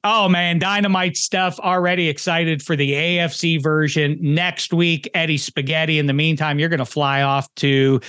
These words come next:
the fiftieth state, Hawaii. Enjoy some time with the family and the,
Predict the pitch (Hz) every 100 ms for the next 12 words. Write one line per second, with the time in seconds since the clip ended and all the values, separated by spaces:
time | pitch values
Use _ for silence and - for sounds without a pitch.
0 | - - 156 214 208 - 170 135 113 -
1 | 127 123 139 - 156 156 190 185 139 131
2 | 131 - _ - 139 160 156 - 135 147
3 | 147 135 120 - 151 151 151 147 139 131
4 | 127 123 123